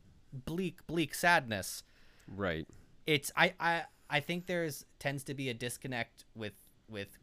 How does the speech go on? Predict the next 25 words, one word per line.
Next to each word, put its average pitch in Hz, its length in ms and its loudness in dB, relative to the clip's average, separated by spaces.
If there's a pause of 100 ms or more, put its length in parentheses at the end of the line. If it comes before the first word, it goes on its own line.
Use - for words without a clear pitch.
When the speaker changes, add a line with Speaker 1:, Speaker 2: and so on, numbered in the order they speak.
Speaker 1:
creatives 110 680 -4
and, 95 300 -6
and 98 140 -10
studio 107 560 -4
heads 101 380 -4
of, 95 240 -6
like, 92 260 -6 (760)
you 143 180 -4
realize 185 400 2
if - 160 -8
we 139 140 -4
actually 131 340 -2
get 131 160 -4
to 117 60 -12
tell 120 320 -2 (340)
the 117 80 -10
story 113 400 -4 (220)
how 113 220 2
it's 104 100 -8
supposed 120 300 -6
to - 60 -14
be 120 80 -8
told 95 440 -8 (340)
and 107 140 -4
not 104 240 2